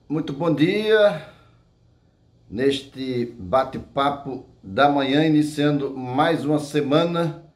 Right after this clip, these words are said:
deixa eu contar aqui uma experiência e, ao mesmo tempo, fazer uma denúncia para que seja compartilhada por todos que seguem este canal aqui no YouTube. Eu já postei lá no meu blog, nas redes sociais.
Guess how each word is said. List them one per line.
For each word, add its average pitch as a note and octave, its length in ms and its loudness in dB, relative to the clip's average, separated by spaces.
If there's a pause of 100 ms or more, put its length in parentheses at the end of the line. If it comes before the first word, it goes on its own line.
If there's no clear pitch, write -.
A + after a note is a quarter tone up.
(480)
deixa F3+ 360 -6
eu - 20 -8
contar G3 360 -2
aqui D#3 180 -2
uma C#3+ 100 0
experiência C#3 1120 0
e, C#3+ 80 -2
ao C4+ 160 0
mesmo E3 300 0
tempo, B2+ 260 -8
fazer A#2+ 320 -2
uma B2 140 -2
denúncia B2+ 1080 0 (560)
para B2+ 220 0
que C3 100 -12
seja B2 380 -8
compartilhada C3 1040 -2
por B2 280 -10
todos F#3+ 460 -6
que D#3 140 -8
seguem C#3 720 -2 (500)
este C3+ 280 -8
canal B2+ 320 0
aqui A#2+ 500 -6
no A2+ 180 -4
YouTube. G#2 440 -4
Eu G#2 40 -4
já B2 120 -2
postei A#2+ 360 -8
lá G#2+ 120 -4
no G#2 100 -6
meu A#2 140 -4
blog, C#3 440 2
nas A#2 160 -6
redes G2+ 280 -6
sociais. C#3 800 -4